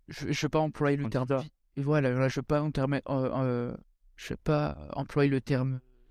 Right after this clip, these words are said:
Speaker 1: visibilité, ben, je vais employer le terme plus-value, c'est-à-dire que cette personne-là, euh, elle sera recherchée. Elle sera vraiment recherchée, cette personne-là. Et sur deux C V di-, distincts,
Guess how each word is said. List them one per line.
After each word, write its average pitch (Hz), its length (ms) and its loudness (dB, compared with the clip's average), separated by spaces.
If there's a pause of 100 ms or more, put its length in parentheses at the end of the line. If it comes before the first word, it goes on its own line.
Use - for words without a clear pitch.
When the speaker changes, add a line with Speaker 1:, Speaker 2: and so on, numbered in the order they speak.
(140)
Speaker 1:
visibilité, 151 640 0
ben, 156 100 2
je 131 60 -2
vais 139 60 2
employer 131 400 2
le - 60 -4
terme 135 240 -2
plus-value, 165 500 2
c'est-à-dire 123 400 -2
que 123 120 -4
cette - 180 -4
personne-là, 127 520 0 (720)
euh, 123 120 -12
elle 120 120 -2
sera - 220 -4 (140)
recherchée. 151 800 -2 (420)
Elle - 80 -12
sera 127 140 -6
vraiment 127 280 0
recherchée, - 380 -6
cette - 120 -20
personne-là. - 480 -6 (520)
Et 139 160 0
sur 151 340 -4 (100)
deux 180 140 4
C 170 200 0
V 175 160 2
di-, 151 240 -4
distincts, 196 440 -2